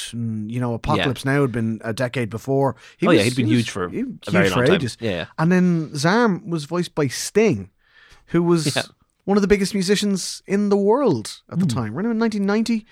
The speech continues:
Speaker 1: This is when sort of the Police were sort of winding down. He was building a name for himself as a solo artist.
Speaker 2: Yeah.
Speaker 1: Uh, like, so, yeah,
Speaker 2: He
Speaker 1: just
Speaker 2: wouldn't have been super known. If, if he,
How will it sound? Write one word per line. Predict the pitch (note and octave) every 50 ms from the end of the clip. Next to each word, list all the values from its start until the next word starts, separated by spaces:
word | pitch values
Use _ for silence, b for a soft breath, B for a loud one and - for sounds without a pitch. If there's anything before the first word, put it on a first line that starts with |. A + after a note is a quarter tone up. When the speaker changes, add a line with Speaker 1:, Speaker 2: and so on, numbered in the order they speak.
| b b b b b b
Speaker 1:
This | E3 F3 - -
is | F#3 D#3 D3+
when | E3+ E3 D#3+ D#3 D3+ D3 C3
sort | - - D#3+ D3
of | C3+ C3
the | C#3+
Police | - - C#3+ C#3 D3+ E3+ E3 - -
were | E3 C#3+
sort | - D#3 C#3+ C#3
of | C3+
winding | C#3 C#3+ C#3+ C#3 C3 B2
down. | C3 C3+ C#3+ D3
He | C#3
was | B2+ B2 A#2
building | - C#3+ C3+ C3 B2+ B2+
a | A#2+
name | A#2+ B2+ C3+ B2
for | - C3
himself | A#2+ A2+ B2+ B2 B2+ A2 A#2
as | A2 G#2
a | G#2
solo | - - B2+ B2+ B2+ B2+ B2
artist. | B2 B2 B2 A#2+ B2+ A#2+ A2+ - - - _ b b b b
Speaker 2:
Yeah. | A#2 G#2 G2 F2+ G#2 - - -
Speaker 1:
Uh, | B2+ B2+ C3 C3 B2+ B2 A#2+ A#2 - - - - -
like, | - E3 D#3 - -
so, | - F#3 F#3 F3 - - _ - - -
yeah, | - - - -
Speaker 2:
He | -
Speaker 1:
just | - E3+ G#3
Speaker 2:
wouldn't | B3 A3+ A3
have | G3+
been | G3+ F3+ D#3 C3
super | - - - - C#3+ B2 - A#2+
known. | G#2 G2 F#2+ F#2+ G2
If, | B2+ D3
if | E3 - D#3 -
he, | - C#3+